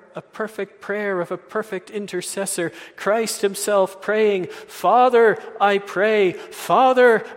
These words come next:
I will." The first question isn't, "What must I do?" But what does Christ pray?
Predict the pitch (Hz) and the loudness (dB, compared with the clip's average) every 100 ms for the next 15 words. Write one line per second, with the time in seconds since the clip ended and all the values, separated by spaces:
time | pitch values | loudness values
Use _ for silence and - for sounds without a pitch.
0 | - 202 190 214 254 269 233 160 - - | 0 2 2 4 6 4 2 -6 -16 -20
1 | - - _ _ _ _ _ _ _ _ | -20 -20 _ _ _ _ _ _ _ _
2 | _ _ _ _ - - - - 123 - | _ _ _ _ -20 -16 -16 -14 -14 -14
3 | 120 127 120 110 98 - - _ _ _ | -14 -14 -14 -16 -20 -20 -20 _ _ _
4 | _ _ _ _ _ _ _ _ _ 135 | _ _ _ _ _ _ _ _ _ -18
5 | 104 107 104 - 101 101 107 - - _ | -18 -18 -16 -14 -16 -16 -18 -20 -20 _
6 | _ _ _ _ _ _ _ _ _ _ | _ _ _ _ _ _ _ _ _ _
7 | _ _ _ _ _ 107 117 - - 113 | _ _ _ _ _ -14 -14 -12 -14 -12
8 | - - - - - - - - - 147 | -12 -14 -18 -14 -14 -14 -16 -18 -18 -20